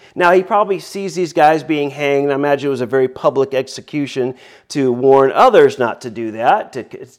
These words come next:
you know, attempt assassination. Um, but other than that, you know, not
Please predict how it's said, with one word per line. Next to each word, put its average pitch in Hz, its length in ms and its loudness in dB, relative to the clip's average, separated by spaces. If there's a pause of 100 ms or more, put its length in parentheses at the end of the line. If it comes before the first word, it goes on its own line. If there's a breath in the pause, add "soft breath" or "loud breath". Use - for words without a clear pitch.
you 160 120 -12
know, 123 140 -4
attempt 143 400 -6
assassination. 147 960 -4 (580 soft breath)
Um, 143 560 0
but 160 160 6
other 240 160 4
than 196 120 2
that, 247 340 0
you 160 100 0
know, 160 380 4
not 151 580 2